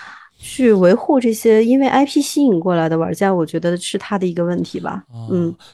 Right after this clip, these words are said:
Speaker 2: 就是你，其实你担心的就是，其实跟罗兰有一部分重叠，就是后续怎么去做。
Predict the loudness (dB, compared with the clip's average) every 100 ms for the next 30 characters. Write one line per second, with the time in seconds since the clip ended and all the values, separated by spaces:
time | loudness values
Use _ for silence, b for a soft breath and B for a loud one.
0 | b -12 -10 -10 -12 -12 -14 -12 -12 -12
1 | -12 -8 -4 -2 -2 -4 -4 -8 -10 -10
2 | -8 -8 -6 -6 -8 -8 -10 -12 -12 -8
3 | -6 -6 -6 -6 -4 -2 0 -2 -6 -14
4 | -12 -12 -14